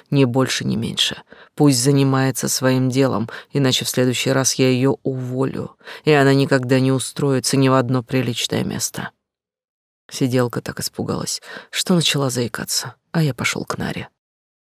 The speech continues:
Пока поднимался по лестнице, в голову всякая дрянь лезла,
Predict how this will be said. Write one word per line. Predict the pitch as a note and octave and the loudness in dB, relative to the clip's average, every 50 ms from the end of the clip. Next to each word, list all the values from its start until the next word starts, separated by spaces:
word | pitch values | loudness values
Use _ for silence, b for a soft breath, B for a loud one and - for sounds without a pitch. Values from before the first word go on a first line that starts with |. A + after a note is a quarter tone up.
| _ - | _ -8
Пока | E3 D#3 - - C3 | -8 -4 -4 -4 -2
поднимался | - D3 B2 C#3 C#3 C3 C3 C3 B2+ - - - | -2 0 2 2 2 2 0 0 -2 -4 -6 -6
по | - C3+ | -4 -4
лестнице, | C3 - - - - - - - - - - - - b b b b b b b - | -4 -4 -4 -4 -6 -6 -6 -6 -6 -8 -8 -10 -12 b b b b b b b -4
в | C#3+ C#3+ | -2 0
голову | C3+ C3 C#3+ C#3 C3+ C3+ C3+ B2+ | 4 6 6 6 6 6 4 4
всякая | A#2+ - - - - - C3 C3 | 2 2 0 0 0 -2 -4 -4
дрянь | A#2+ C3+ C#3 C3 B2+ C3 | -2 -2 -2 -2 -2 -4
лезла, | - - - - - F#2 - - - | -4 -6 -6 -6 -6 -8 -8 -8 -10